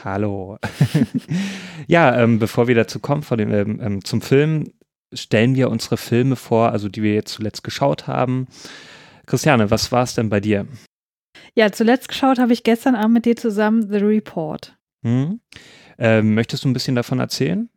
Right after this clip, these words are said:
Speaker 1: Worum
Speaker 2: Ja,
Speaker 1: geht's?
Speaker 2: das ist ein Polit-Thriller, kann man das so nennen? Ist es
Speaker 1: Ja.
Speaker 2: überhaupt ein Thriller? Es ist auf jeden Fall ein
Speaker 1: Ein
Speaker 2: Politfilm.
Speaker 1: Thriller, ja, also es, ich weiß nicht, hat ein wenig Thriller-Elemente, aber ich würd eher so sagen,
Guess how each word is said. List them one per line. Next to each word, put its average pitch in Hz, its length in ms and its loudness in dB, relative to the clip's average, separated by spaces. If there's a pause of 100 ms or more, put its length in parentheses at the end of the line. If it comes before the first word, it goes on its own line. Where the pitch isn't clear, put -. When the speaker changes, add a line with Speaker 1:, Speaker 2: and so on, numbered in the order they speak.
(180)
Speaker 1:
Worum 123 320 -2
Speaker 2:
Ja, 190 200 4
Speaker 1:
geht's? 208 240 -12
Speaker 2:
das 214 180 -2
ist 233 160 -8
ein 220 480 2 (300)
Polit-Thriller, 233 1200 0 (140)
kann 240 120 -4
man 233 120 0
das 247 120 -4
so 240 60 -6
nennen? 233 320 0 (300)
Ist 202 140 -2
es 135 60 2
Speaker 1:
Ja. 117 220 4
Speaker 2:
überhaupt 101 120 2
ein 98 40 -12
Thriller? 233 340 0
Es 233 120 -2
ist 285 80 0
auf 285 100 2
jeden 269 120 2
Fall 262 80 2
ein 226 60 0
Speaker 1:
Ein - 60 -8
Speaker 2:
Politfilm. 208 560 2
Speaker 1:
Thriller, 127 300 4
ja, 110 420 2
also 104 220 -4
es, 104 240 -8 (1000)
ich - 140 -10
weiß 104 140 -6
nicht, 92 100 -6
hat - 300 -6 (400)
ein 117 260 0
wenig 117 300 4
Thriller-Elemente, 107 1040 0
aber 101 220 -2
ich - 180 -10
würd 107 160 -4
eher 101 140 -2
so 101 100 -2
sagen, 98 520 0